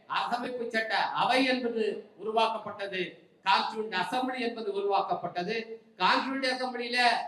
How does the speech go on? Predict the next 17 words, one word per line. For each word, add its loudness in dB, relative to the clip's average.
அவர் 2
ஒரு 0
உறுப்பினராக 2
கூட -2
தேர்ந்தெடுக்கப்பட்டு -2
விடக் -2
கூடாது 2
என்பதை -4
வல்லபாய் 4
பட்டேல் 2
போன்றவர்கள் -2
எவ்வளவு 4
உன்னிப்பாக 8
இருந்து 2
அதை 0
தடுக்க -2
முயற்சித்தார்கள். 0